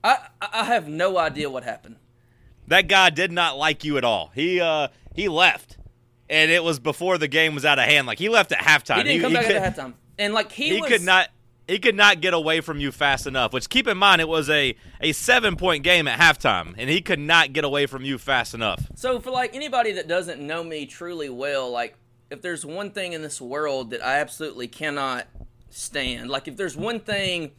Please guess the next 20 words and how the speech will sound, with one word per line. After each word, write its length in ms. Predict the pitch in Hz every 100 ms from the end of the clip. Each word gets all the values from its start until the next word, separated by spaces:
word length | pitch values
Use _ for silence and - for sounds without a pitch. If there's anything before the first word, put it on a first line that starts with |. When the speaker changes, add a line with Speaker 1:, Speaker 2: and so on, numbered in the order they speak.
| -
Speaker 1:
more 220 | - 220 214
than 100 | 202
any 220 | 233 220
other 240 | 196 175
that 160 | 147 147
I'm 300 | 165 165 147
a 100 | 131
diva, 720 | 123 156 208 170 196 180 - -
I'm, 220 | 143 139 - -
I'm 120 | 139
prissy 420 | - 202 214 -
about, 480 | 156 139 143 139 139
it's, 520 | 147 143 - - - - _ _ _ _ _ _
for 80 | 160
whatever 240 | 175 226
reason, 300 | 208 196 175
my 140 | 156 151
hands 560 | 156 202 196 185 151 127
being 320 | 170 165 147
sticky. 760 | - - - 180 165 92 -